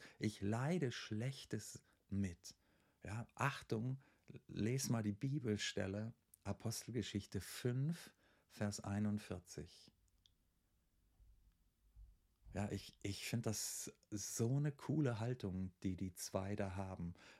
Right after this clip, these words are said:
Und jetzt sieh das als Möglichkeit an, sieh das als Ziel an, dass Gott dir genau das schenken möchte, diese Haltung. Ja, bete dafür, dass der Heilige Geist immer mehr dir diese Haltung schenkt.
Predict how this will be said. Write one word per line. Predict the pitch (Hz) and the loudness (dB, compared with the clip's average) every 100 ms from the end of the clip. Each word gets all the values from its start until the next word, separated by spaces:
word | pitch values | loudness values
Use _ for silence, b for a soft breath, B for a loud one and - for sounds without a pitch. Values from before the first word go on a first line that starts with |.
| - | -2
Und | 95 | 2
jetzt | 101 104 - - B B B - | 4 4 -2 -8 B B B -6
sieh | 92 123 165 | 2 4 6
das | 147 135 - | 4 4 0
als | 107 107 - | 0 0 0
Möglichkeit | 120 131 196 202 175 - - 101 - | 0 4 4 2 -2 -2 -6 -4 -2
an, | 90 92 | -2 0
sieh | 90 147 | 2 2
das | 170 165 | 4 0
als | - 101 98 - - | 0 0 0 -4 -8
Ziel | - - 156 170 160 | -4 0 4 4 4
an, | 123 113 104 104 | 2 4 4 4
dass | 98 - | 0 -4
Gott | - 117 135 - - | 0 0 0 -8 -4
dir | - 107 110 | 0 4 2
genau | - 104 104 113 123 135 143 | 2 4 4 2 2 2 2
das | 139 117 127 - | 0 -2 -2 -2
schenken | - - 120 135 - 107 | -2 -2 -2 -2 0 0
möchte, | 87 - - | 0 -2 -4
diese | 87 - 127 120 113 117 | -4 -4 -4 -2 -4 -4
Haltung. | 117 120 - 95 95 B B B B | -6 -6 -8 -10 -10 B B B B
Ja, | - 107 - _ - | -2 -2 -2 _ -2
bete | 117 165 175 - | 0 2 0 0
dafür, | 135 104 - - 95 95 101 B B | -2 -4 -4 -4 -2 -4 -8 B B
dass | - 101 - | -6 -4 0
der | 95 92 - | 0 0 -2
Heilige | 117 143 165 151 | -2 0 0 -2
Geist | - 107 98 98 104 - - B B B B B _ _ | 0 0 0 -2 -4 -10 -16 B B B B B _ _
immer | 123 151 165 | 4 6 6
mehr | 139 127 135 131 | 4 4 4 2
dir | - 120 127 | 2 2 2
diese | 123 123 123 135 143 135 | 2 2 2 2 0 0
Haltung | 107 107 - 117 | -2 0 0 -2
schenkt. | - - 120 92 - - | -2 -4 -4 -6 -8 -18